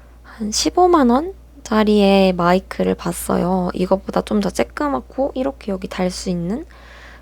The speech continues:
근데 그걸 사려고 딱 마음 먹었는데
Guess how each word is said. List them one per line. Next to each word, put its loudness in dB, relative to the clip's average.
근데 0
그걸 4
사려고 0
딱 0
마음 2
먹었는데 -2